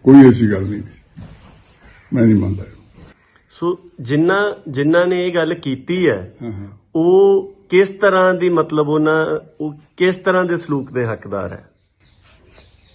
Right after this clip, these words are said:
Speaker 1: ਮੈਂ ਉਹਨਾਂ ਦਾ ਸਲੂਕ ਦੇ ਹੱਕਦਾਰ ਉਹੋ ਹੀ ਨੇ ਕਿ ਜੋ ਸਾਹਿਬ ਗੁਰੂ ਗੋਬਿੰਦ ਸਿੰਘ ਨੇ ਕਿਹਾ ਸੀਗਾ, ਫਰਮਾਇਆ, ਸਾਨੂੰ ਹੁਕਮ ਵੀ ਦਿੱਤਾ। ਮੈਂ ਇੱਕ ਇੱਥੇ ਥੋੜ੍ਹੀ ਜਿਹੀ ਗੱਲ ਪਾਸੇ ਹੋ ਕੇ ਕਰਨਾ ਚਾਹੁੰ-, ਪਾਸੇ ਹੋ ਕੇ ਕਰਨਾ ਚਾਹੁੰਦਾ ਹਾਂ।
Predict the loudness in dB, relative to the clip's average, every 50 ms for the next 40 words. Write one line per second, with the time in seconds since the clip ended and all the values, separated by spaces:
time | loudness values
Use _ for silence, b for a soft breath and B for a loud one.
0 | _ _ -6 0 2 4 8 8 8 8 8 8 6 6 4 2 4 4 4 4
1 | 6 4 4 4 4 4 4 4 2 0 -2 0 0 0 2 2 2 2 4 6
2 | 6 6 8 8 6 4 4 -2 -8 -14 -20 _ _ _ _ _ _ _ _ _
3 | _ _ _ _ _ _ -4 -2 -2 0 2 4 6 8 8 8 8 6 6 6
4 | 6 6 6 6 4 4 4 4 4 4 4 4 4 2 2 2 4 6 8 8
5 | 6 6 4 4 4 6 6 6 6 4 2 2 2 0 -2 -8 -12 -18 -20 _
6 | -20 _ _ _ _ _ _ _ _ _ _ -4 0 2 4 4 4 4 4 4
7 | 2 0 0 2 2 2 2 0 2 6 8 10 10 10 10 8 6 2 0 -2
8 | -2 -2 -4 -6 -12 -18 -20 -20 _ _ _ _ _ _ _ _ _ _ _ _
9 | _ _ _ _ -6 0 2 4 4 6 4 4 2 0 -2 -2 -2 -2 0 2
10 | 2 0 0 0 -8 -2 2 4 6 6 6 6 6 4 4 4 4 2 2 0
11 | 0 0 -2 0 0 2 2 2 2 2 0 -2 -4 -2 0 0 0 0 -2 -4
12 | -8 -8 -10 -8 -6 -4 -4 -2 0 2 2 2 2 0 -2 -2 -2 -2 -2 -4
13 | -2 0 2 2 4 2 2 0 -4